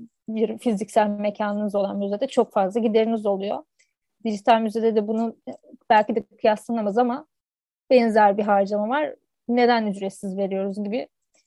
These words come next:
yine böyle <laughs> zihin açıcı olduğunu düşündüğüm bir soru sordu. Ee, ve ş-, şunu da, e, ekledi. Müzeler bu süreci başarıyla yönetebildiler mi?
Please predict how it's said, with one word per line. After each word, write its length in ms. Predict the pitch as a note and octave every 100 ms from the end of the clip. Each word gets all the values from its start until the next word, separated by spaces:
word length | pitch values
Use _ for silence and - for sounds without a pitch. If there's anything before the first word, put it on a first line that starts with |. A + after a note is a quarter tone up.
| -
yine 180 | G#3+ G#3+
böyle 320 | A3 A#3+ -
<laughs> 120 | G#3 A#3+
zihin 380 | A3 B3+ C4+ D4
açıcı 380 | - A3+ A3+ A#3+
olduğunu 240 | A3 G#3+
düşündüğüm 420 | G#3+ A3+ A3 A#3
bir 60 | G#3+
soru 280 | - A3+ A3
sordu. 520 | G#3+ G#3+ G#3+ C4+ D#4+ _ _ _ _ _ _ _ _ _ _ _ _ _ -
Ee, 460 | A#3 A#3 A#3 A#3 B3 _ _ -
ve 260 | C#4+ E4
ş-, 280 | D#4 - - -
şunu 400 | - - C#4 C#4+
da, 260 | A#3+ A3 - A3 A3 G#3+
e, 40 |
ekledi. 460 | - - A3+ G#3+ D4+ F#4 F#4 _ _ _
Müzeler 520 | B3 A#3 C#4 C#4 C4+ B3+
bu 80 |
süreci 400 | C4+ - B3+ B3
başarıyla 460 | B3 A#3+ C4 B3 B3
yönetebildiler 880 | B3 A#3 A3+ A3+ G#3+ G3 A3+ A3 G#3+
mi? 280 | G#3 D4+